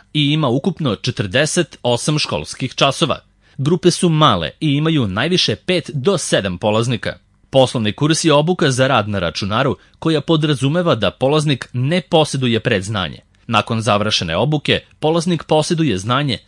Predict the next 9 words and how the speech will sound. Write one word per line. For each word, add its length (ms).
za 200
samostalno 680
korišćenje 720
računara. 640
Kurs 260
podrazumeva 760
sticanje 460
znanja, 440
osnove 480